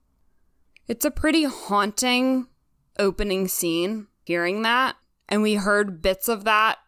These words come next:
previously, but hearing it all again is, it's tough because the camera follows, like, Jimmy's line of vision, and he's,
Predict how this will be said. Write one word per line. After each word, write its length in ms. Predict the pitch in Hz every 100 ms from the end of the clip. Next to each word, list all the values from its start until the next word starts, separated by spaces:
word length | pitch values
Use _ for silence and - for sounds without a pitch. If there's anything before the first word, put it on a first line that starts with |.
| _ -
previously, 1040 | - 226 190 202 208 - 214 220 247 - _ _ _ _ _
but 440 | 190 196 175 156 - _ _
hearing 440 | - 220 214 208
it 100 | 196
all 180 | 175 175
again 600 | 175 170 175 170 226 220 _ _ _ -
is, 880 | 185 170 165 156 - - - - - _ _ _ _ _ _ -
it's 260 | 214 -
tough 380 | - 220 - - -
because 800 | 196 196 190 180 175 175 - - _ _ _ _ _ _ _ -
the 160 | 208
camera 640 | - 226 240 240 226 196 - _ _ _ _ -
follows, 640 | 247 226 226 214 208 208
like, 220 | 220 170
Jimmy's 420 | 196 220 208 208
line 300 | 214 196 196
of 80 | 196
vision, 400 | 185 196 190 180
and 160 | 175 190
he's, 440 | 214 202 202 -